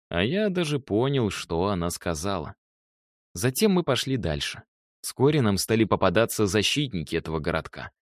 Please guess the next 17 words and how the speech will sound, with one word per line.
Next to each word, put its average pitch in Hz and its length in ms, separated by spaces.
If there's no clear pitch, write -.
Мужчины 143 500
в - 60
синих 165 300
мундирах-комбинезонах, 113 1300
вооружённые 127 580
странного 147 540
вида 143 240
винтовками, 143 600
что 123 220
плевались 110 560
голубыми 104 460
сгустками 123 680
и 143 80
такими 139 460
же 104 140
странными 101 540
мечами. 87 580